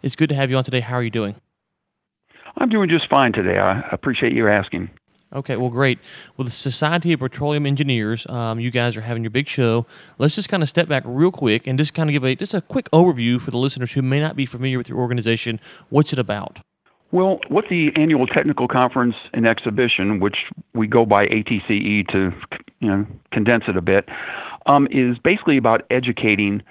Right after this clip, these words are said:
Speaker 2: um, the public and the people in the industry of our new technology and innovation that is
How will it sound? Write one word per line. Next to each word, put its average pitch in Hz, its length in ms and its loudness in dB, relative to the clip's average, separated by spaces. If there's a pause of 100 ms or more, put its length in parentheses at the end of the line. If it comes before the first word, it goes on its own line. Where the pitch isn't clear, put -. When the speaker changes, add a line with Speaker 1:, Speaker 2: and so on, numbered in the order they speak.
(240)
Speaker 2:
um, 107 460 2 (460)
the 131 80 -4
public 120 500 0 (100)
and 107 580 0
the 117 60 -4
people 123 340 0
in 110 40 2
the 107 160 0
industry 104 580 0
of 98 220 0 (120)
our 98 360 4 (420)
new 120 160 4
technology 117 640 2
and 101 120 2
innovation 98 760 0
that 95 240 0
is 92 80 -2